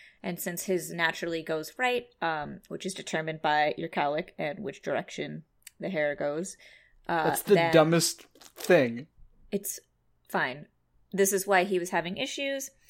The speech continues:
Speaker 1: And Jiraiya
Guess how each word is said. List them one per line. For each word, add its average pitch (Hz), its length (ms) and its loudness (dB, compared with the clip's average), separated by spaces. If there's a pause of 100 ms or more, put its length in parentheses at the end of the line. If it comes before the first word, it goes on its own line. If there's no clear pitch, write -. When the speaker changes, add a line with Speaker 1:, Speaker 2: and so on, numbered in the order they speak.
(1500)
Speaker 1:
And 185 480 6 (600)
Jiraiya 180 460 6